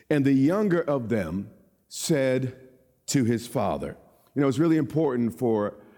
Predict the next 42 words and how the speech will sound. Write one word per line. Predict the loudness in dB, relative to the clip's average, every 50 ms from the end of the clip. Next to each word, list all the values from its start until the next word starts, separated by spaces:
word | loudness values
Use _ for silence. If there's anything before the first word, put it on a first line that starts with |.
| _ _ -4
a | -4
child | -2 0 -2 -2 0 0 0 0 0
to | 0 0
have | 0 0 0 0 0 0
a, | 0 0 -2 -4 -6 -14 -20 -8 -4
a | -2 -2
good | -2 0 0 0 0 2 2
man | 2 2 2 2 0 -2 -2 -2 -2
or | 0 0
a | 0 -2
father | -2 -2 -2 -2 0 0 0 0 0
in, | 0 0 0 0 2 0 -2 -2 -6 -12 -20 -20 -20 -12 -6
uh, | -2 -2 0 0 -2 -2 -4 -2
that | -2 -2 -2 -2
child's | -2 -2 -2 0 -2 -2 0 0
life. | 0 0 0 -2 -2
But | 0 -2 -2
even, | 0 0 2 2 2 2 2 2 0 0 -2 -8 -18 -20 -18 -4
you | 0 0
know, | 2 2
with | 2 0 0 0 0
good | 0 0 0 0 -2
fathers | -4 -2 -2 0 2 0 2 2
at | 0 -2 -2
home, | -2 -2 0 0 2 2 0
sometimes | 0 0 -2 -2 -2 -2 -2 0 0 0 -2 0
things | 0 0 0 0 0 0
can | -2 0
go | 0 0 0
awry. | 2 2 0 0 0 -2 -4 -4
Things | -2 0 0 0 0 -2 -2
can | -2 -2 -2 0 0
go | 0 0 0 0 -2 -4 -6 -12 -20 -20 _ _ _ _ _ _ _ _ _ _
wrong." | -4 -2 -2 0 -2 -4 -6 -8 -10 -14 -18 _ _ _ _ _ _ _ -8 -2
And | 0 2 2
this | 2 2
young | 2 2 2 2 2
boy | 2 2 2 2 0
said | 0 0 0 0 0 0
to | 2 0
his | 0 0
father, | -2 -2 -2 0 0 0 0 -2 -2